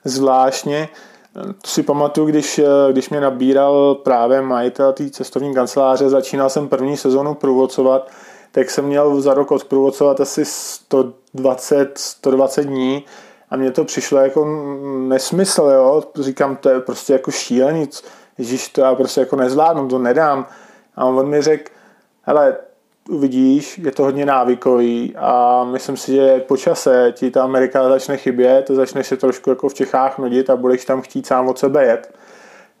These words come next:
Takže částečně měl pravdu a, a opravdu řekl bych, že i když je to takový zvláštní jiný doma, protože tam vlastně jako nemáš žádnou blízkou osobu,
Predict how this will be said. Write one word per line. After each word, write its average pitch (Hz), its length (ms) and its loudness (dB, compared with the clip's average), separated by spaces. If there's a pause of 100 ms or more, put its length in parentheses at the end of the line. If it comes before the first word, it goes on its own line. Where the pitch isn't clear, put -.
(140)
Takže 135 840 4
částečně 143 520 -2
měl 147 180 0
pravdu 147 580 0 (340)
a, 127 680 2
a 131 240 0
opravdu 135 840 2
řekl 135 240 -2
bych, 131 160 0
že 135 100 -4 (720)
i 170 60 -6
když 170 240 -2
je 185 60 2
to 180 100 -6
takový 180 600 -2
zvláštní 143 880 0
jiný 127 420 -2
doma, 117 440 0
protože 131 380 -2
tam 135 160 -2
vlastně 131 280 0
jako 135 220 -2
nemáš 135 720 0 (440)
žádnou 139 300 0
blízkou 139 340 0
osobu, 160 640 0